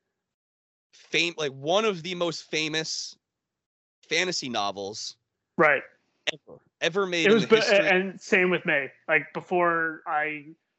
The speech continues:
Speaker 2: for context, before we're talking, I work as my, my day job,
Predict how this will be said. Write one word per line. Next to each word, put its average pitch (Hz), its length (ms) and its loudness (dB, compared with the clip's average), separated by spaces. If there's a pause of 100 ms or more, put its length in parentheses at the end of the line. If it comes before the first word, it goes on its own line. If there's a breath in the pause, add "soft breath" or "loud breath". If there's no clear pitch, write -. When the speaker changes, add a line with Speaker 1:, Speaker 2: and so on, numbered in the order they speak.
Speaker 2:
for 247 140 4
context, 196 600 -6
before 170 220 -14
we're 156 80 -14
talking, 151 260 -16 (140)
I 160 80 -12
work 165 280 -14
as 143 340 -20
my, 151 300 -10 (460)
my 156 100 -12
day 196 260 -6
job, 139 460 -14